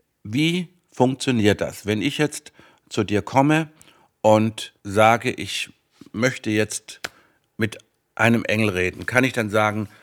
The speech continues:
ich möchte einen ganz speziellen oder mit der Mutter Gottes? Oder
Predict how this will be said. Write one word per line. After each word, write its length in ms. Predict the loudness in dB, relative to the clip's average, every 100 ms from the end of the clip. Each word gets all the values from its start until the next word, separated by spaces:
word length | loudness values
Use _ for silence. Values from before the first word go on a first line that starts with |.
| _
ich 60 | -6
möchte 200 | -6 -4
einen 80 | -6
ganz 180 | -4
speziellen 540 | -6 -12 0 4 4 2
oder 180 | -2 -4
mit 160 | -6
der 80 | -6
Mutter 240 | -6 -6
Gottes? 400 | 2 2 2 -4 -8 -20 -20 _
Oder 520 | 2 4 6 4 2